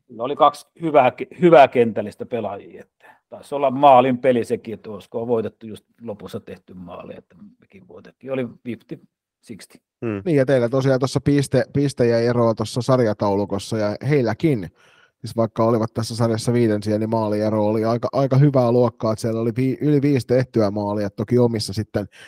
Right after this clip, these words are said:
Speaker 3: ropisi sellaisen reilun neljän verran per ottelu, mut maaliero kuitenkin plussan puolella kuusi kappaletta.
Speaker 2: Mm. Joo, siis tää y-, yhdistelmän joukkue, niin tässä on tietty varmasti tarkoitus tarjota oman ikäluokan pelejä tietty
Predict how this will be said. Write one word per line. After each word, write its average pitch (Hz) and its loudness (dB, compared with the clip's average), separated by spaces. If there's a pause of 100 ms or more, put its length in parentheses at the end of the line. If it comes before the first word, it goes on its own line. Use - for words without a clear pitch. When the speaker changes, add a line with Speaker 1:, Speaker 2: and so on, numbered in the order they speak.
(140)
Speaker 3:
ropisi 120 4
sellaisen 113 -2
reilun 117 2
neljän 123 0
verran 101 -4
per 107 -2
ottelu, 101 -4 (340)
mut 110 -8
maaliero 120 2
kuitenkin 131 -2
plussan 131 0
puolella 113 -2 (200)
kuusi 131 4
kappaletta. - -4 (320)
Speaker 2:
Mm. 110 -4 (360)
Joo, 113 6
siis 113 2
tää 117 6
y-, 117 2
yhdistelmän 104 2
joukkue, 101 2
niin 92 -4
tässä - -8
on 90 -8
tietty 92 -4 (760)
varmasti 123 0
tarkoitus 113 0 (240)
tarjota 104 2 (300)
oman 107 2
ikäluokan 98 0
pelejä 98 2
tietty 95 -8